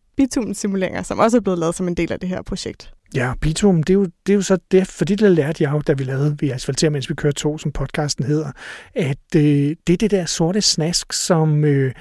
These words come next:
Speaker 2: binder asfalten sammen. Det er faktisk asfaltlim, kunne man nærmest kalde det. Det er det, der giver asfalten sin sorte farve.
Speaker 1: Ja, så det har man også undersøgt på forskellige måder i det her roseprojekt,
Speaker 2: Ja.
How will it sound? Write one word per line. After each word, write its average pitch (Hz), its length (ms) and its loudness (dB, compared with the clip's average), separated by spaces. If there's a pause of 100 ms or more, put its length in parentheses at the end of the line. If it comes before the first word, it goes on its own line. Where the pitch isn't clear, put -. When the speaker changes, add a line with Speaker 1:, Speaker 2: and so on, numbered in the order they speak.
(380)
Speaker 2:
binder 156 260 2
asfalten 151 320 -6
sammen. 220 320 -2
Det 196 100 2
er 180 40 2
faktisk - 340 -4 (400)
asfaltlim, 175 720 -2
kunne - 160 -8
man 147 100 0
nærmest 143 280 -4
kalde 156 220 0
det. 180 160 -4 (100)
Det 175 60 4
er 151 40 4
det, 151 120 2
der 170 60 2
giver 156 220 -2
asfalten 151 420 -8
sin 143 180 -4
sorte 147 240 -4
farve. 196 300 -6 (100)
Speaker 1:
Ja, - 100 -2 (300)
så 247 140 0
det 233 140 4
har 240 80 6
man 214 180 2
også 202 300 0 (220)
undersøgt 226 440 -2
på 220 120 -2
forskellige 202 380 0
måder 190 220 -2
i 196 240 -4
det 208 140 0
her 202 60 4
roseprojekt, 196 800 -6 (140)
Speaker 2:
Ja. 107 100 -4